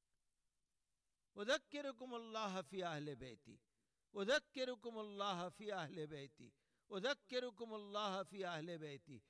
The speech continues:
तीन दफा आपने मुकर्रर फरमाया। देखो, मैं तुमको याद दिला रहा हूं, मैं तुमको अल्लाह से डरा रहा हूं।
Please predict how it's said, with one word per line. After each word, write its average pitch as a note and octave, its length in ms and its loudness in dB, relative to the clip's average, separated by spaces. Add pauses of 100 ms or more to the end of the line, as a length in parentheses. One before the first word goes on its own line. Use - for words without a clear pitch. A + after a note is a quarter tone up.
(240)
तीन C#4 240 -6
दफा A3+ 260 -2
आपने A3+ 360 -4
मुकर्रर F#3+ 540 -4
फरमाया। D3+ 500 -14 (800)
देखो, A#3+ 500 0 (1800)
मैं F3+ 180 -2
तुमको G#3 420 -2
याद F#3+ 340 2
दिला B3 320 2
रहा G#3+ 240 2
हूं, F3 260 -2 (1300)
मैं F#3 120 -2
तुमको A3+ 300 -4
अल्लाह A3+ 380 -2
से A#3+ 160 -4
डरा A3 380 4
रहा A#3+ 280 2
हूं। E3 420 -2